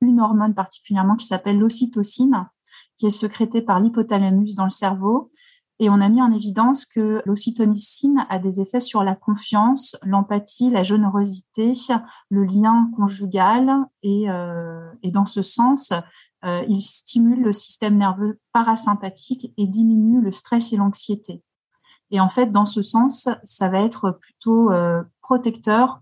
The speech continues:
pour le cœur. Alors, il y a eu des études scientifiques qui ont été menées sur ce sujet. Notamment, en fait, une étude a été menée sur, euh, plusieurs dizaines de milliers de couples amoureux et qui montre que quand on est en couple et qu'on est amoureux, eh ben, on a une tension artérielle qui est meilleure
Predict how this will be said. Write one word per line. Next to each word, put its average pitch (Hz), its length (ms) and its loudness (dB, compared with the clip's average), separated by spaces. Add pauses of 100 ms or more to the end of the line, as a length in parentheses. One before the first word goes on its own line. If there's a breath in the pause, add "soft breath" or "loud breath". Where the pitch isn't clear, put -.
pour 226 160 2
le 202 120 4
cœur. 190 480 -8 (580 soft breath)
Alors, 180 160 0
il 180 60 -2
y 185 40 0
a 180 40 0
eu 185 140 -2
des 180 240 -2
études 202 420 0
scientifiques 208 460 -2
qui - 60 0
ont 196 40 2
été 190 160 0
menées 185 240 4
sur - 260 -10
ce - 120 -4
sujet. 214 540 -2 (380 loud breath)
Notamment, 196 480 4
en 247 40 2
fait, 214 300 -6
une 196 80 0
étude 185 300 -6
a 180 40 0
été 180 160 -4
menée 190 260 2
sur, 196 360 -4
euh, 180 100 0
plusieurs 190 320 2
dizaines 202 340 2
de 202 100 -2
milliers 196 220 2
de 214 60 -8
couples 254 240 -4
amoureux 202 500 0 (380 loud breath)
et 208 60 -6
qui - 160 -4
montre 233 320 0
que 202 40 -10
quand 226 260 -2
on 208 120 4
est 196 80 2
en 185 120 0
couple 233 300 -6
et 202 40 -4
qu'on 202 180 2
est 208 80 4
amoureux, 196 440 2
eh 262 80 2
ben, 190 140 0
on 185 200 0
a 185 80 -2
une 185 160 -2
tension 208 320 -2
artérielle 214 560 -2
qui - 180 -6
est 196 40 2
meilleure 196 480 2